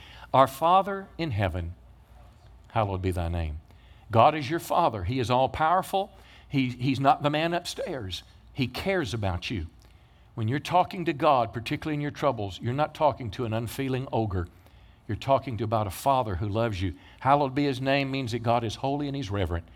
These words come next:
He's not daddy-o. Now, this is where I find most interesting.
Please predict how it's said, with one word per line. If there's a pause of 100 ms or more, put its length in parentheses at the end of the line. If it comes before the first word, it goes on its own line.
(160)
He's
not
daddy-o. (880)
Now,
this
is
where
I
find
most
interesting.